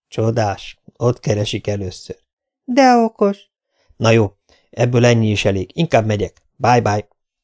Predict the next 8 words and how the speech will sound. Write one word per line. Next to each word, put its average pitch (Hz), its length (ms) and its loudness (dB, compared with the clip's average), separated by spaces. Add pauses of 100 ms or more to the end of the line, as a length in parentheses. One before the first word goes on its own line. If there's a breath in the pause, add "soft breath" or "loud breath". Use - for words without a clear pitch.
(360)
Bye-bye. 208 840 -4 (580)
Ja, 160 320 2
még 110 220 0
valami. 95 380 -6 (540)
Igen? 226 580 -4 (800)
Ö, 139 400 0 (200)
csak - 220 0
annyi. 110 380 -2